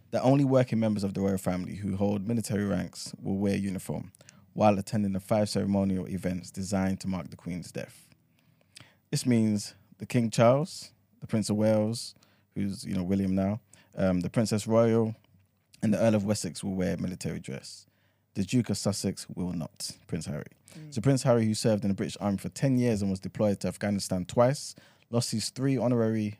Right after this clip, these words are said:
Speaker 1: military titles when he and his wife, Meghan Markle, stepped back from their senior royal roles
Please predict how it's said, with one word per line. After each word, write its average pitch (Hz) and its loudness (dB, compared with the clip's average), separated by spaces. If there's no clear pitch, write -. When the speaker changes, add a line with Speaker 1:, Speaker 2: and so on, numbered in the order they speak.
Speaker 1:
military 110 -2
titles 110 -2
when 98 -4
he 120 -2
and 113 0
his 107 -4
wife, 95 -2
Meghan 104 -2
Markle, 92 -4
stepped 110 0
back 110 2
from - -4
their 92 0
senior 117 2
royal 104 4
roles 92 -4